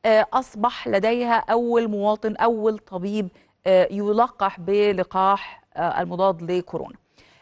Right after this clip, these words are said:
أعلنت وزيرة الصحة في هذا المؤتمر الصحفي أنه خلال أسابيع هيتم توقيع عقود شراكة للشركة القابضة للمستحضرات الحيوية واللقاحات فاكسيرا لبدء إنتاج لقاح كورونا مع توفير مية مليون جرعة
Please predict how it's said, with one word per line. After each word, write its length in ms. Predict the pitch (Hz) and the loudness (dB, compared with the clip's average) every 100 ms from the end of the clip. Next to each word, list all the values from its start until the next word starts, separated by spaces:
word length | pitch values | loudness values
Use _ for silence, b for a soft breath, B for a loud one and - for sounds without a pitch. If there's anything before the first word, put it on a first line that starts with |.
| b 208 | b 0
أعلنت 380 | 220 262 392 | 2 2 0
وزيرة 240 | 302 254 285 | -4 -4 -6
الصحة 480 | - - 226 - 277 | -8 -4 -4 -2 -2
في 160 | 247 | 0
هذا 160 | 247 220 | 0 0
المؤتمر 340 | 190 - 214 | 0 -2 -4
الصحفي 500 | 185 339 359 370 - | -4 -2 -2 -2 -2
أنه 140 | 285 285 | -2 -2
خلال 440 | - 294 330 339 | 0 2 2 2
أسابيع 420 | - 226 214 269 | -4 -4 0 0
هيتم 380 | 269 226 220 247 | 2 2 2 0
توقيع 440 | 254 214 - 254 | 0 -2 -2 2
عقود 380 | 247 208 - 262 | 2 0 -4 -8
شراكة 500 | - 247 240 247 - 165 b b b | -4 0 2 2 -4 -12 b b b
للشركة 640 | 208 190 - 220 202 175 | 0 0 2 0 0 0
القابضة 420 | 175 - 185 208 | -2 -2 -2 0
للمستحضرات 720 | 202 175 165 196 185 185 196 - | 0 -2 -8 -8 0 2 0 -2
الحيوية 540 | 190 196 180 185 202 | -8 -2 0 2 2
واللقاحات 600 | 170 170 165 - - 226 - _ 170 | 0 -2 -6 -4 -2 -2 -4 _ -4
فاكسيرا 500 | 175 - 226 247 302 B B B | -4 -2 0 2 2 B B B
لبدء 440 | 202 214 226 190 | 2 4 4 0
إنتاج 360 | 175 202 226 190 | -2 -2 -2 -2
لقاح 360 | 175 214 214 | -2 0 -2
كورونا 380 | - 185 220 269 | -2 -4 0 0
مع 140 | 302 294 | 0 0
توفير 380 | 226 208 233 | -2 -4 -4
مية 240 | 220 220 302 - | 0 0 -2 -2
مليون 460 | 262 220 233 240 | -2 0 2 2
جرعة 380 | 214 220 208 202 | 2 2 4 2